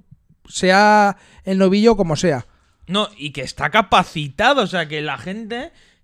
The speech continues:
Speaker 2: que por torear este tipo de ganaderías o este tipo de encastes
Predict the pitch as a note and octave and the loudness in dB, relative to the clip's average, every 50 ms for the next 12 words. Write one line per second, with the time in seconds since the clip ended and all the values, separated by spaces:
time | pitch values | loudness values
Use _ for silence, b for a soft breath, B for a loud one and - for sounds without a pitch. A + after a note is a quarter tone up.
0 | b _ - E3 D#3 D3+ D3+ - D#3 D#3 D3+ C#3+ D3 C#3+ - D#3 D3 D3 C#3+ C#3+ | b _ -8 -4 -4 -4 -4 -4 -6 -4 -4 -6 -8 -8 -8 -8 -8 -8 -8 -6
1 | D3 F3 G#3 A#3+ A#3+ - - A#3+ F#3 A#3 A3+ F#3+ A3 A3 A3 G#3+ G#3 G3+ G3+ G3 | -6 -6 -4 -6 -6 -8 -10 -12 -10 -10 -10 -8 -6 -6 -6 -4 -6 -6 -6 -4
2 | F#3+ F#3+ G3+ A#3 A#3 A3 E3+ C3+ B2+ - _ b b b b b b - D3+ D#3 | -4 -6 -6 -6 -4 -4 -4 -4 -4 -8 _ b b b b b b -8 -6 -6
3 | E3+ - - A3 G3+ F3 G#3+ G#3 G#3 - - F#3+ G3 F#3+ F#3 F#3 F#3 F3+ E3+ E3 | -6 -4 -6 -8 -6 -6 -6 -8 -8 -8 -8 -8 -6 -6 -4 -4 -4 -4 -6 -6
4 | D#3+ D3+ G3 A3+ - - F#3 G3 C#4 - - - | -6 -4 -4 -4 -4 -4 -4 -6 -6 -8 -12 -20